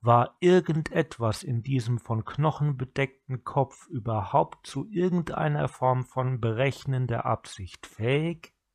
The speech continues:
Es spielte keine Rolle.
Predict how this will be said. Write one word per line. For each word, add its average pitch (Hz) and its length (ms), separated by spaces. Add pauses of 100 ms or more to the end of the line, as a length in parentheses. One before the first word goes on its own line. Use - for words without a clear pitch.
(1080)
Es 135 160
spielte 131 560
keine 113 380
Rolle. 95 560